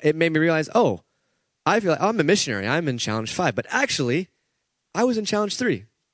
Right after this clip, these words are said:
I was in challenge two the whole time. And I, I, it, it was actually a gift and a blessing for me to realize that, 'cause then I could see, oh, well, I know what, I know it's, I, the next step for me is to fish for men.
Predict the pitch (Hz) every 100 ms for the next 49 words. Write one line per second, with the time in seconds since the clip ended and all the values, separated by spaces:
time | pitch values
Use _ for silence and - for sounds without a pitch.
0 | _ - 156 180 175 180 175 160 165 120
1 | 143 151 95 - 131 143 123 135 151 143
2 | 160 - 151 165 185 202 175 143 123 214
3 | 202 196 - 151 127 165 196 170 156 147
4 | 131 180 208 156 147 147 151 135 180 185
5 | 165 - 160 - 226 98 _ _ _ 127
6 | 117 123 131 120 117 _ 120 127 135 -
7 | - - 123 123 - 117 127 139 - 170
8 | 127 120 123 - 117 117 - - 98 -
9 | 113 92